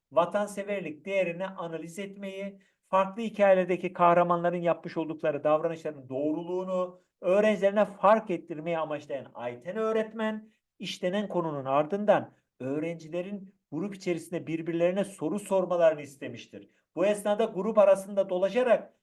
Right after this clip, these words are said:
rehberlik yapmıştır. Konuyu işliyor, diyor ki grup oluşturun, birbirinize soru sorun. Takım destekli bireyselleşmede bir materyalle, bir araçla etkileşime geçeceğiz.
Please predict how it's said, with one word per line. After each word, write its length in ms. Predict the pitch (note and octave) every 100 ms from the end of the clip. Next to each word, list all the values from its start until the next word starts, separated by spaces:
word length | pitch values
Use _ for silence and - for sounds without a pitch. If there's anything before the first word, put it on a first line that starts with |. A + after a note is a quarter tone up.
| _
rehberlik 640 | D3+ F3 F3 F#3 F#3+ G3 F3+
yapmıştır. 540 | D3 - A#2 - F#2 _ _ _ -
Konuyu 400 | - F#3+ G#3+ G#3+
işliyor, 920 | G3 F#3+ - A3 A#3+ A#3+ C4 C#4+ - _ _ -
diyor 260 | G#3 C#4
ki 80 | C4+
grup 420 | G#3+ D3+ F#3 A3+
oluşturun, 760 | B3 B3+ A#3 - C4 B3+ B3+ - _ _ -
birbirinize 720 | A3+ A#3+ B3 A#3+ B3 A#3+ C4
soru 380 | C4 A#3 A3+ A#3+
sorun. 480 | - F#3 - - _ _ _ _ _ _ _ _ _ _ _ _ _
Takım 340 | D3 D#3 A3
destekli 480 | A3 G#3+ A3+ A3 A3+
bireyselleşmede 1120 | G#3+ G#3+ G#3 A3 A3 G#3 G#3+ G#3 A#3 A#3+ - _ _ -
bir 140 | G3+
materyalle, 1040 | F#3+ G3 G3 F#3+ G3 F#3+ F#3+ G3 G3 D#3
bir 280 | D3+ G3 F#3+ - _ _
araçla 520 | D#3+ F3+ G3+ G3+ G3
etkileşime 640 | F#3 E3 - D#3+ D3+ D3 C3
geçeceğiz. 540 | A#2 G#2+ G2+ E2+ D#2+